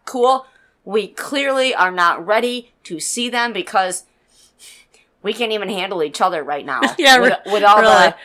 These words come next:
Speaker 1: the others, uh, racism, uh, bullying, uh, everything.
Speaker 2: Yep.
Speaker 1: I just,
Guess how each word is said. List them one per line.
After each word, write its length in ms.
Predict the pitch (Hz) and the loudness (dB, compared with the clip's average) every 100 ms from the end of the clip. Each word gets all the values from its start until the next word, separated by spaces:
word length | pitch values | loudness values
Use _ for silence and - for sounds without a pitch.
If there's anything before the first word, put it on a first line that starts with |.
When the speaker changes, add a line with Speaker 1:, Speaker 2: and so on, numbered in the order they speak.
| - - _ | -20 -20 _
Speaker 1:
the 80 | 269 _ _ _ _ _ | -12 _ _ _ _ _
others, 380 | 190 180 170 - | 2 2 -4 -8
uh, 80 | 165 - _ _ _ | -18 -18 _ _ _
racism, 840 | 147 151 - 143 156 143 139 143 _ _ 170 | -12 -10 -10 -10 -6 -6 -8 -18 _ _ -12
uh, 220 | 143 139 139 _ _ | -10 -10 -14 _ _
bullying, 880 | 156 170 185 185 165 156 151 147 135 | -8 -4 -2 -4 -6 -10 -14 -16 -16
uh, 240 | 147 147 151 143 _ 175 175 - - | -12 -12 -12 -18 _ -20 -20 -12 -2
everything. 840 | 214 285 330 - 208 160 139 139 _ - | 0 0 -6 -4 -2 -2 -4 -14 _ -4
Speaker 2:
Yep. 300 | 165 190 214 | 0 0 -2
Speaker 1:
I 60 | |
just, 300 | 175 180 - | -4 -6 -6